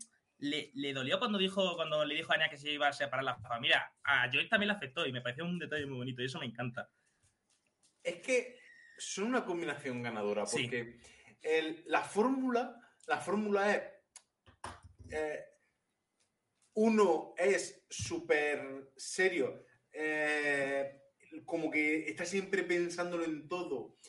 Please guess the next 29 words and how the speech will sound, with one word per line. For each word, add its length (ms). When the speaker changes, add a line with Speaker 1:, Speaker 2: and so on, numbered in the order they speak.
Speaker 2:
eh, 300
Speaker 1:
Mm. 60
Speaker 2:
buscando 440
cualquier 380
salida, 380
buscando 360
a 100
ver 120
por 120
dónde 140
va 120
a 80
ir 60
la 140
cosa. 300
Anya 580
es 100
una, 500
es 140
una 360
muchacha, 720
niña, 460
que 180
no 220
es 160
tan, 400
no 100
es 100
lista. 600